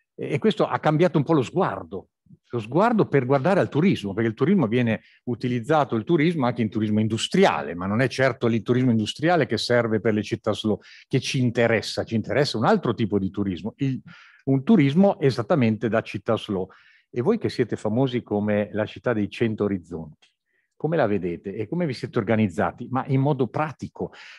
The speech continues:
come si organizza l'offerta, come si indirizza la domanda e come comporre un pacchetto, eh, eh,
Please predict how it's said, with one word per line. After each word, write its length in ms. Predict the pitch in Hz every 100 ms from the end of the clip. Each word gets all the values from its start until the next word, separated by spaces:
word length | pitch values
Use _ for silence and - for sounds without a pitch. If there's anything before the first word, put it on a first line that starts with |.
| -
come 240 | 147 139
si 140 | 123 143
organizza 420 | 127 135 123 131
l'offerta, 720 | 123 - 156 165 110 - 95 - -
come 220 | - 160 139
si 100 | 151
indirizza 840 | 143 139 147 147 - 143 127 - -
la 140 | 139
domanda 720 | 131 131 156 165 123 104 90 _ _ _
e 160 | 139 131
come 280 | 202 240 -
comporre 560 | 151 143 156 190 233
un 140 | 160 131
pacchetto, 640 | 135 165 180 185 151 127 -
eh, 80 |
eh, 540 | 123 113 120 117 117